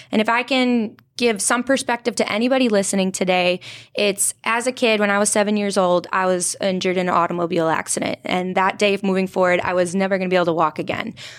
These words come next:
I, as a kid, before that time, we lived right next to wo-, like, these woods, and I would go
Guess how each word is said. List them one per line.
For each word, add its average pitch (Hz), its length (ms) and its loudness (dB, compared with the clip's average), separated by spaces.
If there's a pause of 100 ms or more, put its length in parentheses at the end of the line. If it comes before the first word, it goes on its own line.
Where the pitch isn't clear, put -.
(320)
I, 240 320 2
as 226 180 -2
a 226 60 2
kid, 220 340 0
before 214 340 0
that 214 220 0
time, 185 420 0
we 214 140 2
lived 208 220 2
right 220 200 0
next 240 240 -2
to 247 80 2
wo-, 202 240 0
like, 196 220 -2
these 196 240 -2
woods, 180 440 2
and 190 200 -4
I 190 100 0
would 202 140 0
go 208 400 0